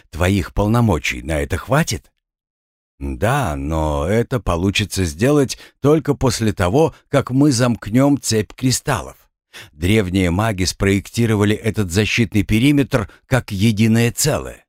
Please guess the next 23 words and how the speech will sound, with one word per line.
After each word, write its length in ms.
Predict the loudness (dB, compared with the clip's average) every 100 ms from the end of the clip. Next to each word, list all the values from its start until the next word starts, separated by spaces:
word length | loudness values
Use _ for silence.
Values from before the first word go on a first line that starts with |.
| _ -18 -8
Каждый 480 | 0 0 2 2 2
элемент 640 | 2 4 4 4 2 -4 -14
синергично 920 | -2 2 4 2 0 -2 -2 -2 -2 0
усиливает 680 | 0 2 4 4 4 2
всю 220 | 0 0 0
систему. 640 | 0 -4 -2 -4 -4 -16 _ _ _ _ -20 -18 -4
Именно 380 | 0 0 0 0
поэтому 540 | 0 0 0 -2 -4
кристаллы 540 | -4 -4 -2 -2 0 0
разных 380 | 0 -2 -4
стихий 580 | -4 -2 0 4 4 2 -2
чередуются. 840 | 0 2 2 2 0 -6 -10 -10 _ _ _ -20 -10 -2
Нам 200 | 0 0
следует 520 | 2 2 4 2 2
скопировать 680 | -2 -2 2 2 2 0
данную 480 | 0 0 2 0 0
тактику, 600 | -2 -4 -4 -8 -4 -6 -8 _
когда 320 | -4 0 0
будем 320 | 2 2 2
модернизировать 1000 | 2 2 0 0 0 2 2 4 2 0
оборону 680 | -4 -2 0 2 2 2 -2
наших 400 | -6 -6 -4 -6
замков. 580 | -2 -2 -2 -8 -16 _